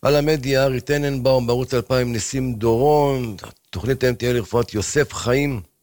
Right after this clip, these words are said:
בן חנה נינט, לא התוכנית, אתם תתפללו על יהודי שבצרה, יוסף חיים בן חנה נינט, אבא שלו אחד מגדולי ישראל, הספרדים, תתפללו עליו שתהיה לו רפואה שלמה, גם יהיה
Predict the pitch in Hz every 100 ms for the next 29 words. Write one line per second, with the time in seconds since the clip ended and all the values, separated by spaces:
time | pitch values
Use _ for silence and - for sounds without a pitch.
0 | _ _ _ _ _ - 120 117 - 127
1 | 139 123 110 113 123 147 156 147 - -
2 | 120 127 117 - 143 - 92 143 135 95
3 | - 104 117 135 127 110 113 117 - 117
4 | 110 - 104 - 104 117 139 110 - _
5 | _ _ _ _ _ - 113 - 156 -
6 | - 120 143 131 123 110 - 131 131 120
7 | 127 135 123 110 113 113 117 107 113 110
8 | 98 95 110 120 123 - 98 113 143 151
9 | - _ _ _ - - - _ _ 104
10 | - 117 107 110 135 131 117 - 113 123
11 | 135 127 117 120 117 - 113 107 107 110
12 | 131 131 117 120 120 127 127